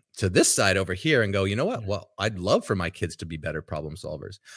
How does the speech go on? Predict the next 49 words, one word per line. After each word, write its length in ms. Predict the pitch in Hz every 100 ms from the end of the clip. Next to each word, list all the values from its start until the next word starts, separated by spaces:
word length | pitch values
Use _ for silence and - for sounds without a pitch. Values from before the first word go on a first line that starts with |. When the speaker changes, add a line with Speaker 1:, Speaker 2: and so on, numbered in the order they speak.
| -
Speaker 1:
I'd 160 | 123 135
Speaker 2:
Right. 60 | 101
Speaker 1:
love 220 | 170 185
for 100 | 127
my 140 | 104
kids 260 | 92 92 85
to 80 | 92
be 60 |
better 240 | 85 82 82
thinkers 440 | - 82 85 80
about 160 | 85 82
mathematics. 440 | 80 90 82 82
They 140 | - 190
rely 320 | 123 117 120
too 200 | - 123
heavily 480 | - 185 330 214 98
on 220 | 90 87
asking 360 | 98 95 - 87
me 100 | 85
questions 500 | - 82 - 85 82
when 160 | 87
it's 160 | 80 -
not 200 | 85 -
the 60 |
right 220 | 85 80 -
time. 200 | 87 85
I'd 140 | 78
love 240 | 92 220 -
for 80 |
them 160 | 107 92
to 60 | 85
be 100 | 92
more 120 | 85
Speaker 2:
Mm-hmm. 80 | 82
Speaker 1:
resilient," 500 | 85 82 82 78 - - - - -
you 100 | 92
know? 160 | 87 90
Speaker 2:
Yeah. 80 | 104 -
Speaker 1:
So, 440 | - 113 104 95 -
"Oh, 320 | 156 92 - _
that's, 240 | 117 - - _ _ _
that's, 220 | 110 127
that's 220 | - 135 120
a 20 |
pebble 380 | - 139 139 127
that's 180 | 110
in 80 | 123
your 140 | 117 117
shoe. 400 | - 175 226